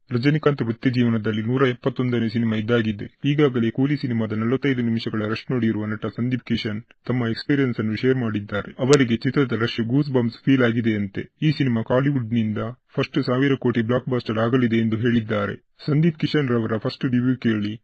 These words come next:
ರಜನಿಕಾಂತ್ ಫ್ಯಾನ್ಸ್ ಫುಲ್ ಖುಷಿಯಾಗಿದ್ದಾರೆ. ಇನ್ನು ಕೂಲಿ ಚಿತ್ರ ದೊಡ್ಡ ತಾರಾಗಣದಿಂದ ಕೂಡಿದೆ. ರಜನಿಕಾಂತ್ ಜೊತೆಗೆ ನಾಗಾರ್ಜುನ, ಉಪೇಂದ್ರ, ಶ್ರುತಿ ಹಾಸನ್ ನಟಿಸುತ್ತಿದ್ದು, ಅಮೀರ್ ಖಾನ್ ಅತಿಥಿ ಪಾತ್ರದಲ್ಲಿ ಕಾಣಿಸಿಕೊಳ್ಳಲಿದ್ದಾರೆ.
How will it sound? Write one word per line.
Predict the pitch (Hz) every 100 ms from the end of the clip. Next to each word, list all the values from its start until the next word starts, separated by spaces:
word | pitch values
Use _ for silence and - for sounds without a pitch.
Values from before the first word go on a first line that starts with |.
| -
ರಜನಿಕಾಂತ್ | 123 147 151 143 117
ಫ್ಯಾನ್ಸ್ | - 113 104
ಫುಲ್ | 139 135
ಖುಷಿಯಾಗಿದ್ದಾರೆ. | 127 139 120 110 104 101 - - _ 135
ಇನ್ನು | 147 135
ಕೂಲಿ | - 156
ಚಿತ್ರ | 165 147 120 117
ದೊಡ್ಡ | 120 123
ತಾರಾಗಣದಿಂದ | 113 120 135 127 127 113 113
ಕೂಡಿದೆ. | 113 117 104 101 - _
ರಜನಿಕಾಂತ್ | 127 131 156 - 139
ಜೊತೆಗೆ | 123 120 117 110
ನಾಗಾರ್ಜುನ, | 113 127 139 123 113
ಉಪೇಂದ್ರ, | 110 110 139 123 107
ಶ್ರುತಿ | 104 127 151
ಹಾಸನ್ | 131 123 120
ನಟಿಸುತ್ತಿದ್ದು, | 110 113 123 131 107 101 104 127
ಅಮೀರ್ | 127 147
ಖಾನ್ | - 127
ಅತಿಥಿ | 113 143 156
ಪಾತ್ರದಲ್ಲಿ | 147 123 113 110 107
ಕಾಣಿಸಿಕೊಳ್ಳಲಿದ್ದಾರೆ. | 107 123 131 135 117 117 113 110 101 - _